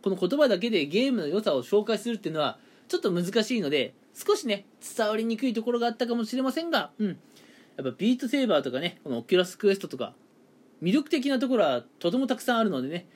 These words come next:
ぜひ皆さんにね、一度手に取ってもらいたいなと思います。はい。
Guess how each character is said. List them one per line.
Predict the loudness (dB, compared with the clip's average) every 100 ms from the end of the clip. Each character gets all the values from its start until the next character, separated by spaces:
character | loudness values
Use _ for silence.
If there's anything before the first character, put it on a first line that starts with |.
| -20 -16 -4
ぜ | 0
ひ | 0 0
皆 | -2
さ | -2
ん | -6
に |
ね、 | -8 -8
一 | -10 -6
度 | -4 -2
手 | -2
に | -2
取 | -6
っ |
て | -6
も | -2
ら | -2
い | -2
た | -2
い | -2
な | 0
と | 2 2
思 | 2 0
い |
ま | 0 -2
す。 | -6 -20 -20 _ _ _
は | 0
い。 | 2